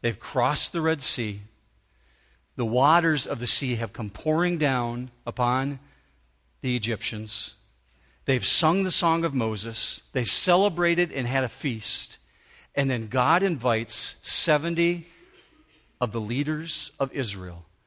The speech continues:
to come up on a mountainside along with Moses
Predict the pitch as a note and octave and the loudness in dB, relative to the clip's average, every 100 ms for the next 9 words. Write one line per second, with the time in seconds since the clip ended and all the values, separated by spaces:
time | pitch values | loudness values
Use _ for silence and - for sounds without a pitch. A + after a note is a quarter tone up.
0 | _ _ C3 - A#2 G#2 G#2 A#2+ C3+ C3+ | _ _ -6 -2 -2 -2 0 0 0 -2
1 | B2+ A2 G2+ G2+ D#2+ D#2 - _ _ _ | -2 -6 -6 -6 -6 -10 -18 _ _ _
2 | - A#2 A2 C3+ D#3 C3+ C#3 A#2+ G2 F2+ | -4 -2 0 0 0 0 0 0 -4 -8
3 | - - | -8 -8